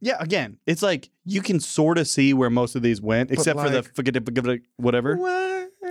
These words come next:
Speaker 1: Yeah.
Speaker 2: All
Speaker 1: That's
Speaker 2: right.
Speaker 1: just lazy writing.
Speaker 2: Number thirty-one, <laughs> most earthquake damage is caused <laughs> by shaking.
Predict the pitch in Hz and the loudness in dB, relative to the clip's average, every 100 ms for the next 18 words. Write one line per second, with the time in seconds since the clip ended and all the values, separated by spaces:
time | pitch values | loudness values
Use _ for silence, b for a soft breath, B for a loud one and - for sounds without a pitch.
0 | 359 175 101 - - _ _ - 131 123 | -2 -2 -2 -6 -18 _ _ -6 -2 0
1 | 110 - 135 117 101 90 95 113 139 175 | -2 -2 -2 -2 -4 -10 -8 -6 -4 -2
2 | 190 185 170 151 131 131 - - 131 147 | 0 0 2 0 0 -2 -6 -4 0 0
3 | 208 233 - - - 185 196 - 180 160 | 0 -2 -6 -6 -2 0 -2 -2 -2 -2
4 | 123 160 165 147 113 117 - 156 143 - | -2 0 0 0 0 -2 -2 -2 -2 -2
5 | - 208 180 139 - - - - - - | -2 0 2 0 -4 -6 -8 -6 -2 0
6 | - 190 208 226 - 107 196 | 0 2 0 0 -6 -8 -10